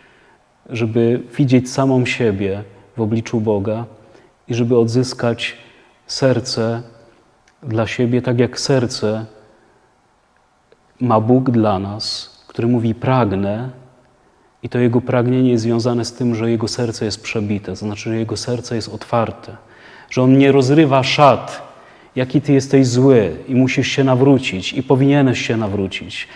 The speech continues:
Nie rozrywa szat, w których jest jakiś szantaż, presja, w którym jest, y, jakiś dystans.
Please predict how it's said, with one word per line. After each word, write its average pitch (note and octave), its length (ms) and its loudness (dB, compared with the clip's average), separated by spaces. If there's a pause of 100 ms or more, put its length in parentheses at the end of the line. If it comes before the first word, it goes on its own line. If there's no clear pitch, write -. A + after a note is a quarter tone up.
(200)
Nie C3 120 2
rozrywa C3+ 560 4
szat, C#3 500 0 (440)
w - 100 -20
których A#2+ 360 0
jest B2 140 2
jakiś B2+ 280 -2
szantaż, C3 760 2
presja, C#3 720 0 (800)
w - 60 -20
którym B2+ 300 2
jest, B2+ 480 2
y, C3+ 260 -4
jakiś B2+ 320 -2
dystans. B2 880 0